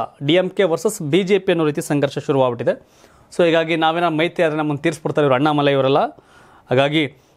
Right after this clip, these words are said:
ಪದೇ ಪದೇ ನಮ್ಮ ಜಯಲಲಿತಾ ಅವ್ರನ್ನ ಟೀಕೆ ಮಾಡಿದ್ರು ಅಣ್ಣಾಮಲೈ. ಹೀಗಾಗಿ ನಾವು ಎನ್ ಡಿ ಎ ಜೊತೆ ಹೋಗಲ್ಲ ಅಂತ ಜಯಕುಮಾರ್ ಬಹಿರಂಗವಾಗಿ ಮೈತ್ರಿ ಮುರಿದುಕೊಳ್ಳೋ ಮಾತನ್ನ ಆಡಿದ್ದಾರೆ.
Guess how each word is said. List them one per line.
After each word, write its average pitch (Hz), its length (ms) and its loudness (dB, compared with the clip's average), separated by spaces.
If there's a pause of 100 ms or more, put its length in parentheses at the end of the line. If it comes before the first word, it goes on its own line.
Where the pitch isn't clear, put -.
(140)
ಪದೇ 160 220 0
ಪದೇ 180 200 -2
ನಮ್ಮ 170 160 0
ಜಯಲಲಿತಾ 156 340 0
ಅವ್ರನ್ನ 151 160 -2
ಟೀಕೆ 151 180 -4
ಮಾಡಿದ್ರು 139 280 2
ಅಣ್ಣಾಮಲೈ. 147 380 0
ಹೀಗಾಗಿ 143 520 0 (360)
ನಾವು 135 240 2
ಎನ್ 139 140 0
ಡಿ 160 60 2
ಎ 160 100 2
ಜೊತೆ 139 180 0
ಹೋಗಲ್ಲ 180 500 2
ಅಂತ 156 240 0 (720)
ಜಯಕುಮಾರ್ 175 640 2
ಬಹಿರಂಗವಾಗಿ 170 640 -2
ಮೈತ್ರಿ 151 320 -8
ಮುರಿದುಕೊಳ್ಳೋ 143 380 -6
ಮಾತನ್ನ 131 300 -4
ಆಡಿದ್ದಾರೆ. 139 640 -2